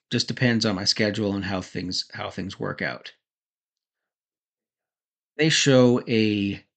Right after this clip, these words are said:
bit from last week, which you have to look up yourself because I can't do it justice. The Generation X are hanging out in their limo, having some drinks,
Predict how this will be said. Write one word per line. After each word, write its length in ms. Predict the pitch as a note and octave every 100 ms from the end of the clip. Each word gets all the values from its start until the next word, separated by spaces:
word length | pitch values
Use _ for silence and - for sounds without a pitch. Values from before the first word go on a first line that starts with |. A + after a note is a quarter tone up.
| _ _ _ _ _ _ _ _
bit 200 | G#3+ B3+
from 220 | F3 D#3
last 320 | D3+ C3+ -
week, 320 | B2+ A#2 A2 -
which 640 | A2+ A2 - - - - _ _ _ _ _ _ _ _
you 200 | D3 A3+
have 220 | G3 C#3+
to 80 | C#3+
look 220 | C3 A#2+
up 200 | A#2 A2
yourself 420 | G2 F2 C3 G2+ -
because 320 | G2+ G2+ -
I 180 | A#2+ C3
can't 720 | C#3+ - - A#2+ A2+ - - - _ _ _ _ _ _ _ _ _ _ _
do 180 | G2+ A#2+
it 140 | A2 -
justice. 560 | E2 - - - - - _ _ _ _ _ _ -
The 100 | F#3+
Generation 580 | A3 A3+ F3+ E3 A#2+
X 340 | A2+ G#2 - -
are 440 | G#2 F#2+ F#2+ F#2+ - _ _
hanging 340 | - C3+ E3+ C#3
out 320 | A2+ A2+ - _ _ _ _ _ -
in 200 | D3+ D3
their 160 | B2+
limo, 560 | A2 G#2+ G#2 F#2+ F#2+ - _ _ _ _ _ -
having 260 | A2 C3+
some 180 | D3 E3+
drinks, 540 | B2 A#2+ A2 A2+ -